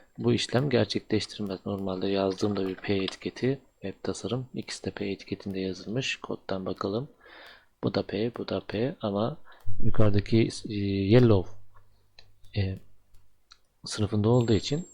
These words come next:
onun özelliği değişik. Şimdi, e, stilleri bu şekilde ekleyebiliyoruz.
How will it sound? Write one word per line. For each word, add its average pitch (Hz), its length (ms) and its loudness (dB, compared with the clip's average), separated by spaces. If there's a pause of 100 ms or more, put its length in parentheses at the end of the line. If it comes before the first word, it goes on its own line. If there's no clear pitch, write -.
onun 120 400 0
özelliği 107 600 0 (120)
değişik. - 460 -4 (920)
Şimdi, - 520 0 (300)
e, 117 40 0 (640)
stilleri 156 640 0
bu 160 80 2
şekilde 127 400 0
ekleyebiliyoruz. 127 1160 -2